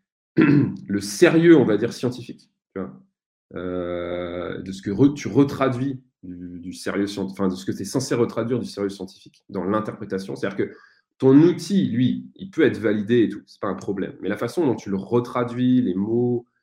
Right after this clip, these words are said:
euh, avec lesquels tu vas t'exprimer pour retraduire ça, tu, c'est, c'est, c'est, il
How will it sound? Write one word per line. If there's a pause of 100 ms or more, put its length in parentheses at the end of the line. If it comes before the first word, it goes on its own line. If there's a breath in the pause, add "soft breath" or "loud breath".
(320)
euh, (240)
avec
lesquels
tu
vas
t'exprimer
pour
retraduire
ça, (340)
tu, (140)
c'est,
c'est,
c'est,
il